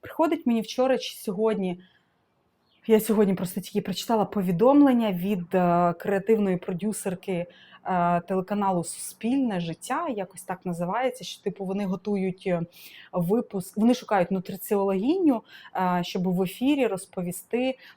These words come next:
про, е, вплив молодої картоплі та старої, чим вони <laughs> відрізняються. Ну, тобто суть не в картоплі, картошечка знову молода, а ти ні. Суть в тому, що, типу, пот-, бажано, щоб ви були територіально в Києві.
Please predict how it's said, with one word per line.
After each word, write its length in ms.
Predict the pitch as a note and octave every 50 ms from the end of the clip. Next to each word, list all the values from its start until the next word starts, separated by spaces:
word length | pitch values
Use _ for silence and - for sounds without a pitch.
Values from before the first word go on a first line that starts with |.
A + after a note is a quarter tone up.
| _ -
про, 560 | - G#3 G3+ G3 G3 F#3+ F3+ E3+ E3+ E3 - -
е, 140 | F3 E3 - -
вплив 380 | - - A3 A3 G3+ F3 D#3+
молодої 580 | F3+ F3 F3 F3+ F3 E3 F#3+ F#3+ F#3 F3 E3 D#3
картоплі 520 | - - E3+ F3 - F#3 F3 E3+ E3+ E3
та 140 | E3 - E3
старої, 460 | - - - F#3+ B3 D#4 F#4 E4+ C#4
чим 240 | C#4 - G#3+ F#3+ F#3+
вони 180 | F#3 F#3+ G#3 G3
<laughs> 180 | F#3+ A3 F#3
відрізняються. 500 | D#3+ F3 F3 F3 A#3+ D4+ E4+ D#4+ - C4
Ну, 60 | B3+
тобто 240 | B3 B3 A3 - A3+
суть 220 | - - C4+ C#4+ B3
не 60 | G#3+
в 100 | - -
картоплі, 580 | G#3+ G#3 A3 - D#4 C#4 - - - - F3 - - - - - - _
картошечка 500 | - A3 - B3+ B3 B3 - - - -
знову 300 | - - C4+ B3 A#3 A3+
молода, 440 | A3 A3+ A3+ A3 A3 A3+ G#3+ G3 F#3+
а 40 | G3
ти 160 | G3 A3+ A3
ні. 220 | A#3 C#4 D#4+ D4+ D4 - _ _ _ _ _ _ _ _ -
Суть 140 | - A3 G#3+
в 40 |
тому, 200 | - B3+ A#3+ A3+
що, 160 | A3 - - A3
типу, 300 | - - A3 A3 G#3 F3+
пот-, 300 | - G#3 G3 - G3 F#3
бажано, 440 | F3+ F3 G#3 G#3+ G3 G3+ G3 F#3
щоб 200 | F3+ - F#3 F3
ви 100 | E3+ G3+
були 280 | F#3 E3 F3+ F3 F3 E3+
територіально 840 | E3+ - F#3+ F#3 F3+ F3+ - F#3+ F#3 G3 F#3 F3+ F3 E3+ E3 D#3+
в 100 | D#3+ -
Києві. 800 | - - - C4 D4+ E4 E4 D4+ D4+ D4 C#4+ B3+ B3 A3+ A3 A3